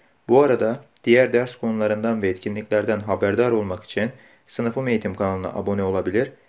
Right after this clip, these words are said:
çalışmalar hakkındaki düşüncelerinizi yorumlar kısmına yazabilirsiniz.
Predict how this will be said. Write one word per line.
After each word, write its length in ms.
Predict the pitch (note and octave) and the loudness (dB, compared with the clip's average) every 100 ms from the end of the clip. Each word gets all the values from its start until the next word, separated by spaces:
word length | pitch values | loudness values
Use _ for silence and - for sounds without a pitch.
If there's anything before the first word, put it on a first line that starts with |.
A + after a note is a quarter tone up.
| _ - | _ -6
çalışmalar 540 | G#2+ A#2 A#2+ B2 B2 | -2 -2 -2 -4 -2
hakkındaki 440 | A2 G#2+ G2 F#2+ | -4 -4 -6 -4
düşüncelerinizi 800 | G2+ G2+ A2+ G#2+ G#2 G2 F#2 A2 - - _ - | -6 -6 -4 0 0 -2 -2 -2 -2 -18 _ -4
yorumlar 440 | G#2 G#2+ B2 C3 A#2+ | 0 0 2 0 -2
kısmına 380 | G#2 - G#2 | -10 -8 -6
yazabilirsiniz. 880 | B2 G#2 G#2 G#2 G2+ - - F2 | -2 0 0 2 -2 -4 -8 -8